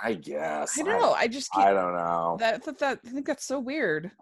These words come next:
Speaker 1: And yeah, 'cause maybe the, yeah, maybe the quote-unquote political correctness, yeah, is, is the just 'cause it's from the animal point of view and that all humans are bad. <laughs> I mean, uh, they weren't necessarily saying that. It's just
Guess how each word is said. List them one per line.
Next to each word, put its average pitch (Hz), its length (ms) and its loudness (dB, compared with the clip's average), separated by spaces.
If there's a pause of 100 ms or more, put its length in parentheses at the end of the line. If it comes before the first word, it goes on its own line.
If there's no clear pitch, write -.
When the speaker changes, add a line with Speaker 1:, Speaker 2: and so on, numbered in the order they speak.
(280)
Speaker 1:
And 131 160 2
yeah, 113 320 8
'cause 120 200 -2
maybe 139 300 6
the, 120 140 4
yeah, 110 160 6
maybe 110 320 4
the 95 340 4 (140)
quote-unquote 95 540 4
political 87 340 4
correctness, 85 500 0
yeah, 85 180 2
is, 90 280 -2
is 98 300 -2
the 87 360 -6 (1400)
just 120 280 -4
'cause 117 180 4
it's 110 120 0
from 123 180 2
the 113 80 4
animal 110 320 4
point 101 260 2
of 92 40 4
view 92 160 6
and 92 100 4
that 90 220 4
all 107 180 8
humans 123 340 4
are 104 60 6
bad. 82 380 2
<laughs> - 280 2
I 196 80 8
mean, 277 180 4
uh, 262 300 8
they 269 100 8
weren't 269 300 4
necessarily 254 280 8
saying 269 260 6
that. 127 160 10
It's 147 100 4
just 175 240 -2